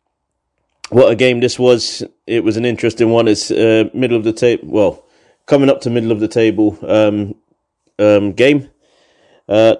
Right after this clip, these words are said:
first goal scored five minutes before half time by, uh, Wine.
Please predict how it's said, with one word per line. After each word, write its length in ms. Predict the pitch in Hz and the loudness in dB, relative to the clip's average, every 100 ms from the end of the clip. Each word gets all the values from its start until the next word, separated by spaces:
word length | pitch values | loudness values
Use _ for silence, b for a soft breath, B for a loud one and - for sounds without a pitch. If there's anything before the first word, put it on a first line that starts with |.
| - _ | -4 _
first 460 | - 151 143 - | -4 4 4 2
goal 200 | - 135 | 2 2
scored 360 | 123 - 131 117 | 0 0 0 0
five 340 | - 135 127 | 0 2 2
minutes 180 | 127 123 | 0 -8
before 380 | 107 - 123 110 | -8 0 0 2
half 240 | 127 120 | 0 0
time 260 | - 135 127 | 2 0 2
by, 300 | 117 117 98 _ _ | 2 2 -2 _ _
uh, 300 | 107 110 107 - | 0 2 2 0
Wine. 440 | - 110 143 156 | -6 0 0 0